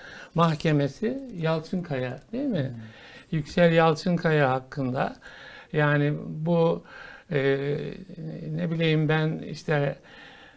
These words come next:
Speaker 1: e, bankaya, e, para yatırmış olmak ya da baylok vesaire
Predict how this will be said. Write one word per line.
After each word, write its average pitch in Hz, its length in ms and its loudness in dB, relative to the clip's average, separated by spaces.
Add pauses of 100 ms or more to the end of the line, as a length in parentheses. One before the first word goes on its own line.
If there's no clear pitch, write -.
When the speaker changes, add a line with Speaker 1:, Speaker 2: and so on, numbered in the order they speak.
(140)
Speaker 1:
e, 131 200 -4 (320)
bankaya, 156 1040 4 (220)
e, 147 40 0 (760)
para 156 220 4
yatırmış 156 640 2
olmak 147 480 0
ya 156 160 0
da 160 160 4
baylok 156 520 4
vesaire 151 760 2